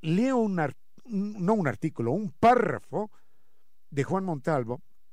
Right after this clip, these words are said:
que está en abierta contradicción con uno que leí en este programa hace dos meses, quizás, o tres, no lo sé. En todo caso,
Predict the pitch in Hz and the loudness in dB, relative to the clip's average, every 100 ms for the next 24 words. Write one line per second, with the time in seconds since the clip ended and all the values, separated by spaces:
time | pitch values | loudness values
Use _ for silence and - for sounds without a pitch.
0 | - 175 156 214 226 202 147 180 247 - | -8 -4 -2 -2 -4 -6 -10 -10 -10 -6
1 | 214 170 143 151 131 - 208 180 180 196 | -6 -4 -2 0 0 -2 -4 -2 -6 -4
2 | 196 - 143 127 175 185 160 - - 151 | -6 -8 -6 -4 -4 -6 -8 -8 -4 -2
3 | 170 170 170 147 156 143 117 95 - - | -2 -2 -4 -4 -4 -4 -4 -8 -12 -18
4 | - - 117 165 135 151 196 - - - | -18 -8 0 0 0 -4 -6 -10 -16 -18
5 | - 110 131 151 110 - 143 139 - - | -12 -4 -4 -4 -8 -10 -10 -10 -12 -16
6 | - 131 127 92 165 120 - - - - | -16 -14 -14 -6 -6 -6 -10 -18 -18 -18
7 | - - - 175 277 190 151 143 170 - | -18 -14 -8 0 2 2 0 -4 -6 -14